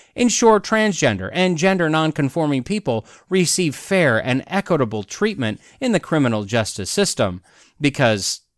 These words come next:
that's one thing we know that they look for is, "Can I find that gay guy and let's punish him more?" <sighs> It's apparently time to end the war on drugs as well. And looking around you today, right? I mean, living in the heart of the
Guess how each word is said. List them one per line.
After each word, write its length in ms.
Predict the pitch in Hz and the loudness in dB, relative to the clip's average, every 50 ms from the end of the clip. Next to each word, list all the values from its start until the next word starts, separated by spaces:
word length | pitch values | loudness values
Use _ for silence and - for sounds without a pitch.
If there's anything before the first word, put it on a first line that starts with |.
| _ | _
that's 280 | _ 120 127 120 - - | _ -2 -2 -2 0 -2
one 160 | 131 113 104 | -2 -2 0
thing 200 | - 131 120 113 | 0 0 0 0
we 120 | 110 110 107 | 0 0 2
know 220 | 110 107 107 104 | 2 2 2 2
that 200 | 95 98 92 90 - _ _ _ _ _ _ _ _ | 0 -2 -8 -8 -12 _ _ _ _ _ _ _ _
they 120 | - 110 104 | -4 -4 0
look 220 | 104 139 143 143 | 2 2 0 0
for 320 | - - 113 101 95 92 | -2 -4 -2 -2 -2 -4
is, 240 | 92 90 95 - - - _ _ _ _ _ _ _ | -6 -8 -10 -12 -14 -16 _ _ _ _ _ _ _
"Can 120 | - 110 104 | -6 -2 -2
I 100 | 101 98 | -2 -2
find 300 | - - 127 117 113 110 | 0 0 0 0 0 0
that 200 | 101 98 95 92 | -2 -4 -2 0
gay 220 | 131 131 131 127 | 2 2 2 2
guy 300 | 117 110 104 98 95 92 | 2 0 0 0 -2 -4
and 160 | 95 92 95 | -4 -6 -4
let's 160 | 98 98 - | -6 -6 -6
punish 380 | - - 120 110 98 90 - - | -6 -4 -2 -2 -2 -4 -4 -4
him 120 | 113 98 | -4 -4
more?" 500 | 95 104 123 131 123 107 92 87 87 - _ _ _ _ _ _ _ _ _ _ _ _ _ _ _ _ _ _ _ _ _ - | -2 0 2 2 2 2 0 -2 -6 -10 _ _ _ _ _ _ _ _ _ _ _ _ _ _ _ _ _ _ _ _ _ -12
<sighs> 60 | 135 107 - - - - - - - - - - | -12 -12 -12 -18 -20 -20 -20 -20 -20 -20 -20 -10
It's 160 | - - 165 - | -6 -4 -2 -2
apparently 440 | 185 - 226 269 269 254 240 214 | 0 2 2 2 2 2 0 0
time 300 | - - 175 160 156 151 | 0 0 2 2 2 2
to 100 | 151 - | 2 0
end 120 | 127 127 127 | 0 0 0
the 80 | 123 | 0
war 220 | 117 110 98 104 107 | 0 0 -2 0 2
on 160 | 117 139 165 | 2 2 2
drugs 320 | 147 127 160 208 233 208 | 4 4 2 2 2 2
as 160 | 226 254 214 226 | 0 0 2 2
well. 340 | 262 302 320 269 - 98 - - _ _ _ | 2 4 4 2 0 -2 -4 -14 _ _ _
And 220 | - 98 95 95 | -6 -4 -2 2
looking 280 | 113 165 - - 131 113 | 2 2 2 2 0 2
around 440 | 104 95 110 135 214 285 285 220 156 | 2 2 2 4 4 4 4 4 2
you 100 | 151 135 | 0 0
today, 480 | - 143 120 135 202 277 285 269 254 | 0 0 2 2 4 4 2 2 0
right? 240 | 208 165 170 185 240 | 0 2 2 4 4
I 60 | 233 | 4
mean, 240 | 175 151 123 104 101 | 2 0 0 0 0
living 240 | 117 123 135 143 139 | -2 0 2 2 2
in 80 | 143 | 2
the 100 | 139 131 | 2 2
heart 260 | 113 127 135 143 165 170 | 2 2 2 2 2 0
of 80 | 135 | -2
the 160 | 107 104 92 | -4 -6 -8